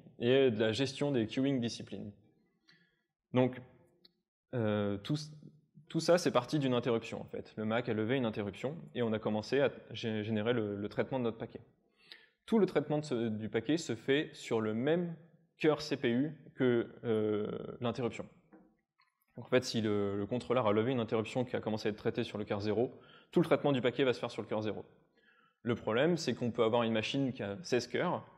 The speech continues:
Si, euh, notre, euh, gestionnaire, euh, enfin, si notre Mac gère, génère toujours une interruption sur le cœur zéro, eh ben, en fait, tout va être traité tout le temps sur le même cœur et ça sert à rien d'avoir seize cœurs pour géné-, pour gérer notre réseau. Donc,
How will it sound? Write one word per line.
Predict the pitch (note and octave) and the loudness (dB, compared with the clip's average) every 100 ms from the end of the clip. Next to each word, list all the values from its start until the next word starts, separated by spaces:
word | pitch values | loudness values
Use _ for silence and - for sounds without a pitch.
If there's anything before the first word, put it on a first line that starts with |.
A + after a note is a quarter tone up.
| _ _ _ | _ _ _
Si, | - - D3 C#3+ - | -6 0 0 -2 -4
euh, | A#2 G#2+ G#2+ | -2 0 2
notre, | A2+ A2+ - A2 | 2 2 0 -2
euh, | G#2 G#2 G#2 | -2 -4 -2
gestionnaire, | A#2 - A#2 A#2 A2+ | -4 -4 -2 -2 -2
euh, | G#2 G#2 | -4 -4
enfin, | A2 G#2 | -6 -2
si | B2+ | 2
notre | A#2 A2 - | 2 2 0
Mac | C#3+ C#3 B2 | 0 0 -4
gère, | A2+ A#2 A#2 | -2 -2 -2
génère | A#2 A#2+ A#2+ | -2 -2 0
toujours | C3+ | 0
une | C3 | 0
interruption | A2+ A2 G#2+ | 0 -2 -4
sur | B2 A2+ | -6 -4
le | G#2 G2+ | -4 -4
cœur | G#2 G2+ | -4 -4
zéro, | G2+ C3+ D3+ - - _ - | 0 0 0 -8 -20 _ -6
eh | A2+ | -2
ben, | G#2+ | 0
en | |
fait, | A2 C#3+ D3 | 0 -2 2
tout | E3+ | 4
va | C3 | 4
être | |
traité | - B2 C3+ | 2 -2 0
tout | G3+ | 0
le | F3+ | 0
temps | D3 | 0
sur | C3 | -2
le | A2+ | -4
même | G#2+ | -2
cœur | A#2 D3+ D3 | -2 -2 -2
et | A2+ | -6
ça | A2 | -6
sert | G#2 G#2 | -4 0
à | |
rien | A#2 C3+ | 2 4
d'avoir | A2 | 2
seize | - A2+ | 0 -4
cœurs | - C3+ | -2 -2
pour | - A2 | -2 -4
géné-, | G#2+ A2 G#2+ | -2 -4 -8
pour | - G#2+ | -8 -6
gérer | A2+ | -4
notre | B2+ A2 | -4 -4
réseau. | G#2+ G2+ - _ _ - _ _ _ _ _ _ C3 | -8 -8 -14 _ _ -20 _ _ _ _ _ _ -4
Donc, | B2+ - | -2 -4